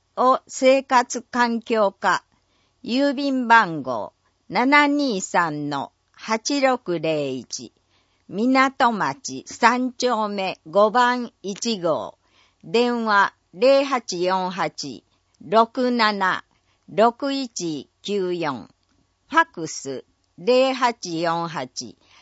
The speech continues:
六七、六一九九、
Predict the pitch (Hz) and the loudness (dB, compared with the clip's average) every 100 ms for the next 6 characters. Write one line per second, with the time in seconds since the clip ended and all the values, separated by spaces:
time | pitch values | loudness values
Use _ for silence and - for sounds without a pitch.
0 | _ - 190 220 - 226 220 190 180 160 | _ 0 2 2 0 -4 -2 -2 -2 -4
1 | - _ _ _ 156 233 254 294 277 254 | -6 _ _ _ -2 -2 0 -2 -2 -4
2 | 220 - 143 131 - _ _ 220 220 190 | -8 -12 -10 -12 -14 _ _ -4 -2 -4
3 | - - 180 127 | -8 -6 -6 -6